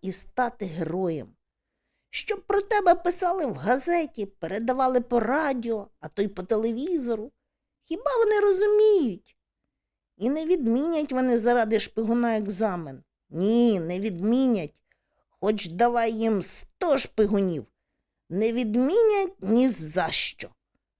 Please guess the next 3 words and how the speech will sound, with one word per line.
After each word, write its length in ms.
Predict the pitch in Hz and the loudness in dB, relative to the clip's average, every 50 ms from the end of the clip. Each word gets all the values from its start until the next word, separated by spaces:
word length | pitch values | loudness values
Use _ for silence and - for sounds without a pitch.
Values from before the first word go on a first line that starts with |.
| _ _ _ _ _ - 466 466 | _ _ _ _ _ -4 -2 -2
Ех, 380 | - - - - - _ _ _ _ _ _ _ _ _ | -2 -4 -8 -18 -20 _ _ _ _ _ _ _ _ _
учителі, 720 | - 165 - - - 139 - _ - 156 165 202 269 339 370 | -14 -12 -8 -8 -8 -8 -8 _ -10 -8 -4 0 2 2 2
вчителі. 960 | - - - _ - 156 147 127 _ - 139 135 131 131 160 185 175 139 | 0 -2 -10 _ -6 -6 -6 -6 _ -8 -6 -6 -6 -6 -6 -6 -6 -8